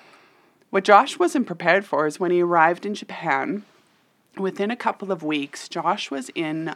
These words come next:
the hospital having an emergency surgery that was really not anticipated. He had to have an emergency hernia operation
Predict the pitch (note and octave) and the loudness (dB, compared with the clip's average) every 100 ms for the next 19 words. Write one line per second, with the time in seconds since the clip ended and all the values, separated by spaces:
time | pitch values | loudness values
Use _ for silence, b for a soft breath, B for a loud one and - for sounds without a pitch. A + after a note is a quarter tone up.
0 | - D3+ - C#3+ C#3+ - - E3 C#3+ - | -6 -6 -2 -2 -2 -4 -8 -4 -2 -2
1 | D3 D3+ D3 D3 D#3+ D3+ D3+ D3 D3+ D#3 | -4 -4 -6 -6 -6 -6 -4 -4 -4 -6
2 | F3 F3+ G3+ F#3+ E3 C#3+ C#3 D#3 D3+ E3+ | -8 -8 -10 -8 -8 -8 -8 -8 -8 -10
3 | B B B B B - E3+ E3+ D#3 E3+ | B B B B B -8 2 2 2 0
4 | E3 D#3+ C#3+ D3 D#3 E3 D#3+ D3 D3+ - | -4 -4 -4 -2 0 0 0 -2 -6 -10
5 | D#3+ D#3 D3+ C#3+ D3+ - D3+ D#3 - D#3 | -6 -2 0 -2 -4 -8 -8 -8 -10 -14
6 | C3+ A#2 A2 - - D#3+ D#3 - D3 - | -14 -14 -16 -18 -12 -10 -10 -10 -10 -10
7 | D3 C#3+ D3+ D#3 D3+ D#3 D#3 - E3+ E3+ | -14 -8 -6 -6 -8 -10 -10 -8 -8 -8
8 | - D#3+ D#3 - D#3+ F3 F#3 - F3 E3+ | -6 -6 -8 -6 -2 0 0 0 0 0
9 | F3 F3 F3+ F#3+ G#3+ | 0 0 -4 -6 -6